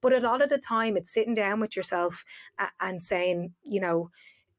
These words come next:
"How badly do I want this? And am I willing to change in order to get what I want?" Because no matter what you want in life,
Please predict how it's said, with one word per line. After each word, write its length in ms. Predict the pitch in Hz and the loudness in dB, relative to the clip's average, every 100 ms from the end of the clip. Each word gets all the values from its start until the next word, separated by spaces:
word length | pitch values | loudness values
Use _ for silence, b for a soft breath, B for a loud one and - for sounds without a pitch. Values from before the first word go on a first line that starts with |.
| - | -6
"How 240 | - 233 | 0 0
badly 400 | 170 226 254 294 | 0 -2 0 0
do 160 | 277 254 | 2 2
I 80 | 196 | 4
want 280 | 196 208 | 2 0
this? 200 | 196 175 - | -2 -2 -4
And 120 | 202 | -4
am 120 | 208 | -2
I 80 | 226 | 0
willing 360 | 233 240 269 262 | 0 0 0 -4
to 100 | 233 | -8
change 640 | - - 190 190 208 190 | -6 -6 -2 -2 -2 -2
in 80 | 190 | 0
order 180 | 180 180 | 0 0
to 100 | 175 | -2
get 200 | 196 - | -4 -2
what 100 | 190 | 0
I 60 | 175 | 2
want?" 320 | 202 185 - | 0 -2 -6
Because 400 | - 202 190 - _ _ _ _ _ _ - _ _ - - - | -2 0 0 -2 _ _ _ _ _ _ -20 _ _ -18 -12 -2
no 120 | 233 | 2
matter 280 | 247 285 269 | 2 2 0
what 600 | 208 220 220 - - - _ | 0 0 0 -2 -4 -6 _
you 120 | 208 | 0
want 280 | 208 196 196 | 0 0 -2
in 100 | 190 | -2
life, 260 | 180 165 | 0 -2